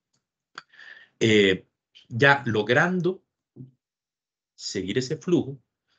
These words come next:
vamos a ver cuáles son esos tipos de vectores frecuentes. Y el primero está ahí, es el más usado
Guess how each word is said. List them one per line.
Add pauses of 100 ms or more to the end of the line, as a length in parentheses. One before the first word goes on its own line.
(140)
vamos
a
ver
cuáles
son
esos
tipos
de
vectores
frecuentes.
Y
el
primero
está
ahí,
es
el
más
usado